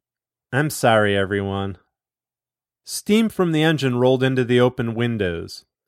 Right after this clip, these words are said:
It seemed to make the outhouse stench even more vile. We all got out of the inferno and stepped to the side of the highway as Dad looked under the hood.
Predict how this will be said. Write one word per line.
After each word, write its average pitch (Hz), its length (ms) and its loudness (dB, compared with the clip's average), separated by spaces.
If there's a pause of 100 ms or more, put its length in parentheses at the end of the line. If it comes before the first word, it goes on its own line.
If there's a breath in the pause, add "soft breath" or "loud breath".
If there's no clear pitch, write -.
(120)
It 156 120 -6
seemed 202 300 -2
to 170 80 0
make 151 240 -2
the 131 140 4
outhouse 135 420 2
stench 131 460 -4
even 117 240 -6
more 120 260 -2
vile. 104 560 -2 (560)
We 165 120 0
all 240 160 0
got 185 240 4
out 170 160 2
of 160 80 -2
the 156 100 -2
inferno 139 560 0
and 123 140 -4
stepped - 320 -2
to 143 80 -6
the 123 100 -6
side 135 320 0
of 120 60 -6
the 120 180 -6
highway 127 320 2
as 107 180 0
Dad 131 240 0
looked 123 300 -2
under 117 240 -2
the 104 140 -2
hood. 98 480 -2